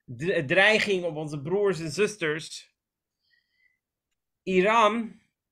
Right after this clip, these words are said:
heeft blijkbaar geleerd van zijn fouten. Die heeft, eh, probeerd het Joodse volk aan te vallen in de maand van Adar,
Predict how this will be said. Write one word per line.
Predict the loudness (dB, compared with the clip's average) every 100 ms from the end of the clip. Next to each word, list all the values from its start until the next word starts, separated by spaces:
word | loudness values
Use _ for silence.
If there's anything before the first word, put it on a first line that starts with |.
| _ _ _
heeft | 0 0 0 -2
blijkbaar | 2 4 4 2 2 2 0
geleerd | -2 -2 0 2 2 0 -8 -20 _
van | -12 -8
zijn | -6 -4
fouten. | -2 -2 -6 -12 -20 _ _ _ _ _ _ _ _ _ _ _ _ _ -6
Die | 2
heeft, | 2 2 0
eh, | 2 2 0
probeerd | -4 -2 -2 -2
het | -4
Joodse | -6 -6
volk | -8 -4 -4 -6 -14 _ _ _
aan | -4 -2 -2
te | -4
vallen | -2 2 2 0
in | -4
de | -8
maand | -4 -2 -4 -8
van | -12 -10
Adar, | -4 -2 0 0 -2